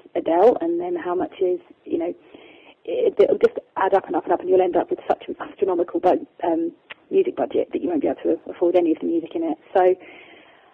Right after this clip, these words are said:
um, what I usually do is,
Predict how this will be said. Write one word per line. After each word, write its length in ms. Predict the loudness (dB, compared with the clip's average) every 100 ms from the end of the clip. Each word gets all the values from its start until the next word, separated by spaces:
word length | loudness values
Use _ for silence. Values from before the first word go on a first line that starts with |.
| -2
um, 500 | 2 2 2 0 -2 -8 -20 _ _ _ _ _ _ _ _ _ _ -20 -20 _ _
what 220 | 6 6
I 40 | 6
usually 320 | 4 2 2
do 220 | 4
is, 60 | 4